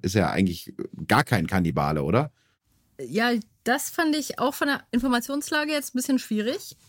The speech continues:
Speaker 2: weil, ähm, einerseits diese Episode bedeuten würde für mich, dass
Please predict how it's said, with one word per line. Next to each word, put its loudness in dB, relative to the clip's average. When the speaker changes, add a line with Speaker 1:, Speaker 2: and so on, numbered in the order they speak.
Speaker 2:
weil, 2
ähm, 2
einerseits 0
diese 2
Episode 0
bedeuten 2
würde 0
für -2
mich, 0
dass -2